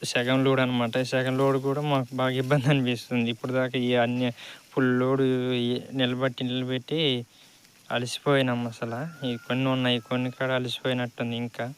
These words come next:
ఈ అనేసరికి ఏ టైం అయిపో-, మొత్తానికైతే మా బ్రదర్ నేనైతే వీళ్ళతో అవగొట్టేసాం ఫ్రెండ్స్. పన్నెండు నిలబెట్టేది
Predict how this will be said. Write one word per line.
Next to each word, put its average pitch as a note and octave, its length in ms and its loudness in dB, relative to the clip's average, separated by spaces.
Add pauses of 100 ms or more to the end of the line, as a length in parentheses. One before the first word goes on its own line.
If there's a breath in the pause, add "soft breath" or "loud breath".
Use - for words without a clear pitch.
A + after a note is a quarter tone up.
(960 loud breath)
ఈ B2 140 -4
అనేసరికి B2 580 -2
ఏ B2 60 0
టైం B2+ 240 0
అయిపో-, A#2+ 340 0 (680 loud breath)
మొత్తానికైతే C#3 760 2
మా B2 120 0
బ్రదర్ B2+ 360 2
నేనైతే C3 460 0
వీళ్ళతో B2 380 2
అవగొట్టేసాం A#2+ 600 0
ఫ్రెండ్స్. B2 300 -4
పన్నెండు C3 340 -2
నిలబెట్టేది A#2+ 680 -2